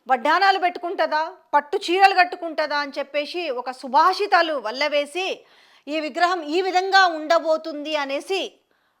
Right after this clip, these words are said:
ఆ రోజు వాళ్ళు రిలీజ్ చేసింది. దీనిపైన చాలా భిన్నాభిప్రాయాలు వచ్చాయి. ఒకసారి అంటే, మన తెలంగాణ తల్లిని ఆ రోజు, ఏ రోజు అంటే, డిమాండ్స్ కూడా ఉన్నాయి, "దీన్ని మార్చొద్దు, రూపురేఖలు నెట్టి పరిస్థితిలో మార్చొద్దు."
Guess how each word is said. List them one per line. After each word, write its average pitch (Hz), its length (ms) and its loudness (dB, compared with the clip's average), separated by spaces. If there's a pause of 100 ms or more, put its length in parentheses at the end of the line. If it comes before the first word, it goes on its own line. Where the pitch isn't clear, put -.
(100)
ఆ 247 100 0
రోజు 277 440 0 (360)
వాళ్ళు 247 200 -6
రిలీజ్ 254 340 -10
చేసింది. 226 440 -10
దీనిపైన 359 440 2
చాలా 339 320 2
భిన్నాభిప్రాయాలు 330 920 0
వచ్చాయి. 302 460 -4 (360)
ఒకసారి 339 580 4
అంటే, 294 280 -2
మన 285 440 -2 (200)
తెలంగాణ 330 580 2
తల్లిని 294 460 -4
ఆ 247 220 0
రోజు, 294 380 0 (400)
ఏ 269 120 -2
రోజు 294 280 -2
అంటే, 294 260 -8
డిమాండ్స్ 302 480 -4
కూడా 349 180 -2
ఉన్నాయి, 294 380 -6
"దీన్ని 294 280 -6
మార్చొద్దు, 294 880 -2
రూపురేఖలు 302 560 0
నెట్టి 269 220 -8
పరిస్థితిలో 277 460 -6
మార్చొద్దు." 262 640 -6